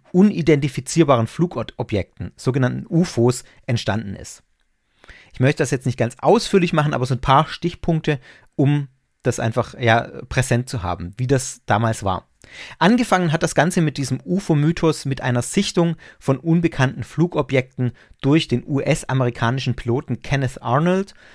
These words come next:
der im Jahr neunzehnhundertsiebenundvierzig über dem, ähm, Festland in Amerika, äh, Flugobjekte gesehen hat, die er nicht, äh, zuordnen konnte. Sage ich gleich noch ein paar Sätze dazu. Nur die kurze Bemerkung noch zwischen rein. Es gab auch vorher schon Sichtungen von unbekannten Objekten,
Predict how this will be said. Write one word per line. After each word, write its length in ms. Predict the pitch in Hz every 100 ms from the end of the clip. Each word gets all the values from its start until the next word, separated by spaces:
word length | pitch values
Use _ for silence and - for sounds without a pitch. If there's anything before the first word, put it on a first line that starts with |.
| - _
der 100 | 135
im 120 | - 135
Jahr 240 | 127 151
neunzehnhundertsiebenundvierzig 1200 | 139 139 - 135 - 160 147 127 160 - 156 -
über 240 | - 175 175
dem, 320 | 151 143 135 - - _ _
ähm, 400 | 123 113 110 113
Festland 680 | 110 170 175 175 160 160 - -
in 160 | 131
Amerika, 720 | 123 117 143 151 139 131 143 - _ _ _ _ _
äh, 140 | - 110
Flugobjekte 580 | - 196 196 160 - 135
gesehen 240 | 127 131
hat, 120 | 123
die 80 | 143
er 60 | 135
nicht, 200 | 123 -
äh, 160 | - - _ -
zuordnen 440 | 165 151 - 101
konnte. 280 | - 90 -
Sage 220 | 120 139
ich 80 | -
gleich 140 | 131
noch 60 | 143
ein 60 |
paar 120 | 131 117
Sätze 260 | 110 104
dazu. 320 | 98 - 113 - _ -
Nur 180 | 156
die 100 | 165
kurze 280 | 147 202 170
Bemerkung 360 | 143 139 202 185
noch 100 | 151
zwischen 260 | - 131
rein. 200 | 135 160
Es 140 | 165 -
gab 180 | 156 151
auch 120 | -
vorher 320 | - 202 196
schon 160 | - 127
Sichtungen 500 | - 220 - 180 151
von 180 | -
unbekannten 600 | 139 175 165 - 143 151
Objekten, 640 | 143 131 151 - - 139